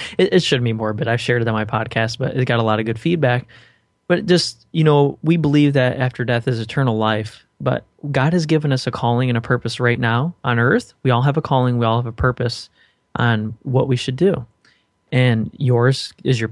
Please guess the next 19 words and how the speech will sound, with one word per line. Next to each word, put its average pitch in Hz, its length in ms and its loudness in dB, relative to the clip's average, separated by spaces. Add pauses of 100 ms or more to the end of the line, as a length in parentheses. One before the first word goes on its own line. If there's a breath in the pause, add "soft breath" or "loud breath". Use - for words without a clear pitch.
(120)
podcast, 135 680 -2
you're 123 160 -2
being 120 240 0
a 110 40 -2
doctor 113 320 -2
of 110 60 -4
audiology, 147 840 0 (380 loud breath)
and 143 120 2
that 139 120 0
brings 147 340 2
you, 131 320 2 (100)
that 127 120 0
brings 143 240 2
you 123 80 0
hope, 117 340 2
that 120 140 -2
brings 131 260 0
you 120 80 0
peace. 170 580 -2